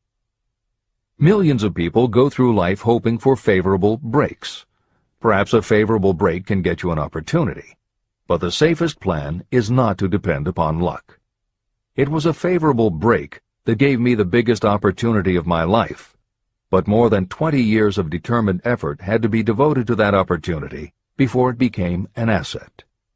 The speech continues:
The break consisted of my good fortune in meeting and gaining the cooperation of Andrew Carnegie. On that occasion, Carnegie planted in my mind the idea of organizing the principles of achievement into a philosophy of success.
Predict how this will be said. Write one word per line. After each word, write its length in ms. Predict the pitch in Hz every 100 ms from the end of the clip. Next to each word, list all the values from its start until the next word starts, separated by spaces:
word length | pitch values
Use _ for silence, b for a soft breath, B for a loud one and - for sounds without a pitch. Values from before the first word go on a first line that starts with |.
| _ _ _ _ _ _ -
The 160 | 143
break 360 | 139 190 196 -
consisted 540 | 123 107 101 82 104
of 100 | 110
my 160 | 107 101
good 220 | 92 139
fortune 440 | - 104 85 - 104
in 160 | 107
meeting 340 | 113 135 131 131
and 160 | 123
gaining 340 | 107 110 113 113
the 120 | 98
cooperation 720 | 98 98 107 117 90 85 113
of 140 | 117 107
Andrew 360 | 95 92 98 104
Carnegie. 640 | 135 135 85 - - _ _ _ _ _ _ -
On 140 | 107
that 180 | 110 143
occasion, 640 | 180 120 87 151 76 82 - _ -
Carnegie 440 | 120 139 139 131
planted 400 | - 113 117 113
in 100 | 117
my 220 | 101 101
mind 400 | 104 90 85 95
the 140 | 98 98
idea 400 | 113 110 110 113
of 160 | 110
organizing 640 | 113 117 107 98 95 98 104
the 80 | 95
principles 600 | - 113 - 107 117 110
of 120 | 110
achievement 520 | 117 113 92 85 90 - _ -
into 240 | 135 139
a 40 | 135
philosophy 680 | 127 135 143 - 101 78
of 120 | 80
success. 640 | - 95 - 76 - - -